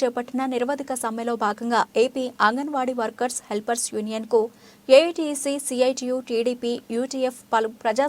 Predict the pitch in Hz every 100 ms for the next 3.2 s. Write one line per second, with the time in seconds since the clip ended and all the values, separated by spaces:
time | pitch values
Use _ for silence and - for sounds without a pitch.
0 | 285 254 240 233 262 226 214 208 202 254
1 | 247 214 202 196 208 196 - - - -
2 | - 277 311 302 349 359 349 320 262 247
3 | 262